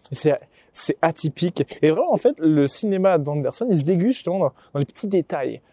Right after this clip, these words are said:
que vous voyez. Et le nombre de petits détails qu'il y a à la minute, euh, je veux pas me répéter sur le foisonnement de créativité, mais, euh, en fait, là, c'est tout ça, et le,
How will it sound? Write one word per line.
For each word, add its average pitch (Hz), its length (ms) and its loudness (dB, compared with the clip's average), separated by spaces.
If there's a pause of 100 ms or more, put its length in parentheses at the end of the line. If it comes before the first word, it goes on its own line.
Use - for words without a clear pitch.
(120)
que 135 300 6
vous 127 240 0
voyez. 139 300 2 (160)
Et 160 180 4
le 175 180 2
nombre 226 440 4
de 156 120 2
petits 185 400 -4
détails 165 420 4
qu'il - 240 -4
y - 20 -2
a 147 60 0
à - 20 2
la 139 140 2
minute, 180 560 0 (420)
euh, 120 880 4 (380)
je - 60 -6
veux 139 60 0
pas 160 120 2
me 147 40 4
répéter 143 340 2
sur 135 140 -4
le 110 40 -12
foisonnement 135 460 -2
de 123 60 -10
créativité, 160 640 -2 (340)
mais, 147 280 0
euh, 127 360 2 (260)
en 139 60 -8
fait, 226 200 2
là, 165 80 2
c'est 151 160 -8
tout - 120 -20
ça, 202 220 2
et 139 160 2
le, 139 400 0